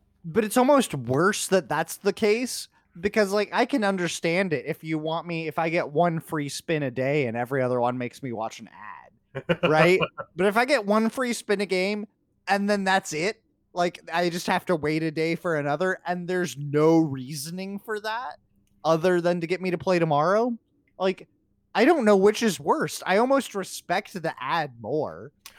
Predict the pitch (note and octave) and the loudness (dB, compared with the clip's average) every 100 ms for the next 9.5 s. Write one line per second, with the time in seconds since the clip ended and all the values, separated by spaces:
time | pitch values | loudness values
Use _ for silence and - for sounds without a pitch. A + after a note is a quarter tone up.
0 | - - A3 A3 A3 B3+ - A3 G3 F3+ | -8 2 6 8 8 10 8 8 4 4
1 | F#3 D#3+ D3+ - F3+ E3 A3 C#3 - G3 | 4 0 -4 -2 -2 -2 -4 -4 -2 0
2 | E3+ A2 A2 - F#2 G#2 F2 G2 F#2 B2+ | 0 0 -4 -8 -12 -12 -8 -4 -4 -4
3 | E2 D#2 D2+ C#2+ F2+ C#3+ C#3 C3+ D3 B2+ | -8 -10 -12 -12 -8 -6 -6 -6 -6 -4
4 | B2 B2+ A#2+ A2+ G2 G#2+ - B2 A#2+ A2+ | -2 0 0 -2 -4 -6 0 0 0 -6
5 | G2+ G2+ F#2+ - - A#2 - G#2 G2+ F2+ | -6 -10 -10 -8 -2 -2 -4 -6 -8 -4
6 | A2+ G2+ - A#2+ G#2+ G#2 G2 G2 G2+ G2 | -4 -4 -4 -8 -6 -6 -4 -2 -4 -6
7 | G#2+ G2 F2+ F2 F2+ - - G#2+ G2+ F#2+ | -6 -6 -8 -10 -18 -6 -4 -2 -2 -4
8 | F#2+ G2 F#2 F2 E2+ D#2 D#2+ _ _ - | -2 -2 0 -2 -6 -10 -12 _ _ -6
9 | F2+ F2 F#2 B1+ | -2 -2 -6 -12